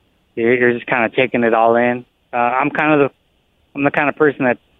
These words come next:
has to take it in and analyze it before I actually c-, give it a lot of emotion. And so, uh, yeah, it took me a few days, and then it,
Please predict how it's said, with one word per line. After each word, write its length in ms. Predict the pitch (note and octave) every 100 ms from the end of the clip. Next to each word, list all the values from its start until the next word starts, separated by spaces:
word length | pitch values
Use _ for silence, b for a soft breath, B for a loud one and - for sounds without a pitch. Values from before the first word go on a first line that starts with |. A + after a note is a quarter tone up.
| _ _ _ _ -
has 160 | C#3 -
to 80 | A#2+
take 300 | C#3+ C#3 C3+
it 80 |
in 400 | B2+ C3+ C3+ C3 B2 _
and 200 | C3 A#2+
analyze 580 | A#2 A#2+ B2+ B2+ C3 C3+
it 100 | C3
before 440 | A#2+ A2 C3+ A#2+ A#2+
I 140 | A#2+
actually 320 | A#2 - A#2+ -
c-, 120 | C3
give 340 | B2 A#2+ A#2
it 240 | A#2+ A2+ -
a 40 | B2
lot 220 | A2+ A2+
of 80 | A2
emotion. 480 | A2 A2+ A#2+ C#3 C3+ _ b b b _ _ -
And 240 | A2+ A2 -
so, 320 | A#2 A#2 A2+
uh, 380 | A2+ A2 G#2 A2 _ _
yeah, 260 | C3 B2 A#2
it 140 | A2
took 120 | D#3 C#3
me 100 | C#3+
a 40 |
few 200 | C3 C#3+
days, 480 | A#2+ B2 B2+ A#2 G#2+
and 180 | A2 A2
then 160 | A2+ A2
it, 160 | G#2